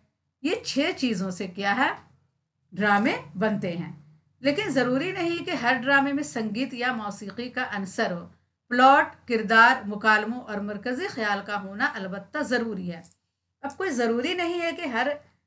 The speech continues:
ड्रामे में क्या, हर नाटक में क्या है, म्यूज़िक हो ही, मौसीकी हो ही।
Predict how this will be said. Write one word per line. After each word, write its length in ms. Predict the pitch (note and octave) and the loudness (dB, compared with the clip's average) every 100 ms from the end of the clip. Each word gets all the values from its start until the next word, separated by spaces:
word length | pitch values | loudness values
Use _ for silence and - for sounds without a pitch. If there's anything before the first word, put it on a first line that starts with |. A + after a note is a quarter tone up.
| - | -2
ड्रामे 320 | G#3+ G#3+ A3+ | 2 4 2
में 140 | B3 B3 | -4 -2
क्या, 180 | B3 | 0
हर 160 | B3+ A3 | 0 0
नाटक 320 | A3 G#3+ A#3 | -2 -2 -4
में 140 | A3+ A3 | -6 -6
क्या 120 | A#3+ | -4
है, 180 | C#4 A4 - _ - | -2 -4 -8 _ -10
म्यूज़िक 420 | G3+ G#3+ G#3 C#4+ - | -4 -2 -2 -4 0
हो 140 | A3 | 2
ही, 200 | B3+ A#3+ | 2 0
मौसीकी 500 | G#3+ G3+ G3+ G3+ A#3+ A#3+ | -6 -8 -8 -8 -6 -2
हो 180 | A3 A3 | 0 0
ही। 160 | B3 | -2